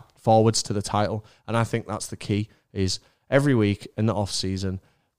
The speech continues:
the calendar invite goes out to all nine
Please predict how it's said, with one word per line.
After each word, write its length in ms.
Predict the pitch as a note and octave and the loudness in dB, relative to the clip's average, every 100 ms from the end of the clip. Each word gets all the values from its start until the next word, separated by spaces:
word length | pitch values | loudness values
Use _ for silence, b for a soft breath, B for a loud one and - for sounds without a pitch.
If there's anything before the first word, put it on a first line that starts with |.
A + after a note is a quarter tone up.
| _ _ | _ _
the 60 | - | -6
calendar 360 | B2 C3 C3 | 2 4 6
invite 300 | A#2+ A2+ A2 | 6 4 2
goes 200 | A2 A2 | 2 0
out 180 | G#2 G#2+ | 0 -2
to 80 | - | -4
all 420 | A2 A#2+ A#2+ - | 2 4 4 0
nine 560 | A2 G#2+ A2+ A#2 A#2 | -4 0 2 2 0